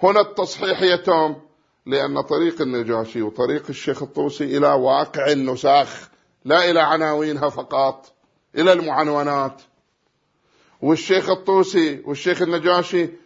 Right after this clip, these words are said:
درسا عند الغضائري الآب، عند ابن الحاشر ابن عبدون. لاحظ الآن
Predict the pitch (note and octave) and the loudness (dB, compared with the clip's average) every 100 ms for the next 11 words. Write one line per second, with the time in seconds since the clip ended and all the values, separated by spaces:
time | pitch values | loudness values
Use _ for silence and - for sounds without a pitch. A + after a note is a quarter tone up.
0 | _ _ B2+ E3+ F#3 F#3 F#3+ F3+ E3+ F3+ | _ _ 4 6 6 4 4 4 2 -2
1 | E3+ E3+ D#3 D#3 E3 E3 E3+ E3 E3 D#3+ | 0 0 2 4 4 4 2 2 2 2
2 | D#3+ D#3+ D3+ - - _ - D#3 D#3 E3 | 2 2 2 -2 -14 _ -4 -2 2 4
3 | D#3+ D#3 D#3 D3+ D#3+ E3+ D3 E3+ D3 D#3 | 4 2 -2 -2 2 2 2 -2 -2 -4
4 | D#3 D3 D3 D3+ E3 D3+ C#3 - _ _ | -2 -2 -2 0 0 0 -4 -14 _ _
5 | _ _ B2 D3+ D#3 D3+ C#3+ C3 | _ _ 2 2 4 0 0 -2